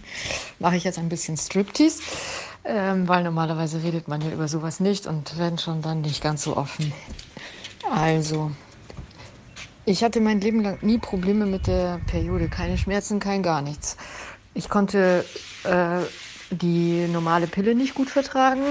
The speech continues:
Da habe ich irrsinnig zugenommen. Ähm, das war nichts für mich. Und ein erfahrener Gynäkologe, der mich dann mal irgendwann zwischendurch gesehen hat, der hat gesagt, „Ja, Sie sind ein relativer Gestagen-Mangeltyp.“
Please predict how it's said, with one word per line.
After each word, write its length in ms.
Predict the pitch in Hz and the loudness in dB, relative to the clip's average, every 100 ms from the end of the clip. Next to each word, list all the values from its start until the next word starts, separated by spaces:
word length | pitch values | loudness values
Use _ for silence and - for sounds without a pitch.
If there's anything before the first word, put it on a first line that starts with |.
| 294 - - - - | -2 -4 -8 -8 -12
Da 140 | - 165 | -2 0
habe 120 | 175 | 0
ich 140 | 175 - | -4 -2
irrsinnig 440 | 220 214 190 185 - | 2 2 2 0 -2
zugenommen. 840 | 214 214 226 233 247 262 285 277 - - - | -2 0 2 2 2 2 2 -2 -6 -8 -4
Ähm, 300 | 151 151 156 160 165 - - - _ | -2 -2 -4 -8 -10 -14 -16 -20 _
das 260 | 156 - - | -10 -2 4
war 140 | 175 | 4
nichts 240 | 208 - | 4 -2
für 100 | - | -2
mich. 300 | 220 226 247 - - - - - | 0 0 -2 -8 -14 -12 -12 -6
Und 140 | 180 | 0
ein 160 | 196 175 | 0 0
erfahrener 640 | 170 175 190 233 262 254 | 2 6 8 6 2 2
Gynäkologe, 720 | 226 214 196 180 233 294 294 | 2 2 2 2 4 4 4
der 140 | 262 214 | 4 2
mich 140 | 202 | 2
dann 180 | 202 196 | 2 2
mal 140 | 196 | 2
irgendwann 380 | 196 262 240 240 | 4 4 4 0
zwischendurch 560 | - 214 202 202 214 202 | 0 -2 0 2 2 0
gesehen 380 | 180 175 220 247 | -2 0 2 2
hat, 240 | 233 233 | -2 0
der 100 | 170 | 0
hat 160 | 208 - | 0 -4
gesagt, 460 | 180 190 220 - | 2 2 2 -2
„Ja, 160 | 190 208 - - - | -4 -4 -8 -16 -10
Sie 160 | - 214 | -4 0
sind 220 | 233 214 | 0 0
ein 100 | 170 | 0
relativer 600 | 175 185 175 190 180 180 | 2 2 0 -2 0 0
Gestagen-Mangeltyp.“ 1040 | 165 165 - 170 175 175 156 143 - - | 0 -2 0 0 2 2 2 0 -6 -10